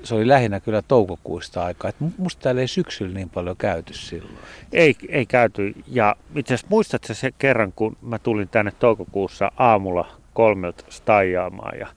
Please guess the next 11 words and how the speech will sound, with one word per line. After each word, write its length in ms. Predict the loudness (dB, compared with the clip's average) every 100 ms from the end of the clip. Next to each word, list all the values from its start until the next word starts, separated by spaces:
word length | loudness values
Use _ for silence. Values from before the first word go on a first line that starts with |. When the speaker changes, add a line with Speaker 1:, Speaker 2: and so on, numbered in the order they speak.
| -20 -20
Speaker 2:
sä 140 | -4 -2
kömmit 360 | 4 4 4 -4
tosta 220 | -8 -6 2
teltasta. 560 | 4 4 -2 -12 -14 -16 -18 -20 _ _ _ -10
Mä 120 | -6
annan 160 | -6 -6
katsoa, 240 | -8 -10
sinähän 460 | -4 0 0 -2 -6
se 120 | -12
siinä 400 | -8 -8 -6 -8
oot. 200 | -10 -12